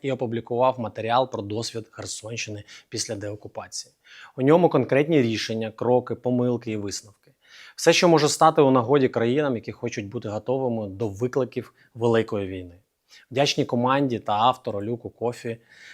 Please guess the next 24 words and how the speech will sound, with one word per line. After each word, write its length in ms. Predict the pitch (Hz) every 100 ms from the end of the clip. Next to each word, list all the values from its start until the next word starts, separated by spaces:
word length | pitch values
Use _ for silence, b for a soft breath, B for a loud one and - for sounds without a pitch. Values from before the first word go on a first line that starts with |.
| B
за 140 | 113 123
таку 360 | - - 143
важливу 640 | 104 113 104 107 131 135 120
роботу 480 | 107 107 127 127
і 200 | 98 98
увагу 440 | 98 95 120 110 101
до 160 | 98
нашого 380 | 101 107 - 95
досвіду. 420 | 92 90 - - _ _
З 80 | -
тимчасово 600 | 131 110 127 156 151 151
окупованих 680 | 151 - 123 135 139 117
Росією 400 | 117 110 123 120
територій 560 | 110 104 101 113 127 123
евакуювали 640 | 101 101 101 101 113 113
ще 240 | - - 123
одну 220 | 120 110
групу 260 | 110 113
дітей. 380 | 107 107 95 - _ _ B B B
Серед 280 | - 131 127
них 160 | 151 160
хлопчики 520 | 123 131 - - 95
та 100 | 104
дівчатка, 680 | 98 - 127 139 - 104